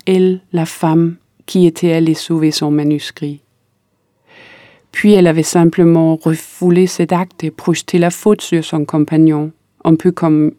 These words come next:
une métaphore de ce qu'on peut faire subir à sa moitié quand on est dans une relation. Tu as fait ça et ça,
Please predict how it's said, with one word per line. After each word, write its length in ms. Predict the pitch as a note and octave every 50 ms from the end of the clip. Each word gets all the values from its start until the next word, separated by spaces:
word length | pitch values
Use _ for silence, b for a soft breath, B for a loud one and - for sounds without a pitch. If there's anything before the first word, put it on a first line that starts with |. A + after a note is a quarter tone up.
| _
une 160 | - D#3 D#3 D3+
métaphore 600 | D3 - - E3 E3 - - G#3 G3+ G#3 G#3+ G#3+
de 120 | - D#3+
ce 120 | D#3 -
qu'on 240 | - - - D#3 D3+
peut 140 | D3 - D#3+
faire 320 | D#3 - - E3+ E3 D#3
subir 480 | - - - F3 D#3+ - F3+ F3+ E3+ -
à 60 | D#3
sa 160 | - - D#3
moitié 520 | D3+ D3+ D#3 D#3+ D#3 - - A3 A3+ A3+ - B B B B B B B B B _ -
quand 240 | - E3+ D#3+ E3
on 100 | E3 D#3+ D#3
est 100 | D3+ D3+
dans 200 | D3+ D#3 D3+ D3+
une 240 | - - D#3+ D3+ D3
relation. 680 | D3+ D3 D3 D3+ D#3 - - - D3 C#3+ C#3+ D3+ D3+ _ B B B B B B B
Tu 200 | B - E3+ D#3
as 60 | D3+
fait 220 | D3+ - - F#3+ F#3
ça 540 | - - - D#3 D3+ D3 D3 C#3+ D3 D3+ -
et 120 | - F#3
ça, 520 | F3+ - - - D3 C#3+ C#3+ C#3+ C#3+ C#3+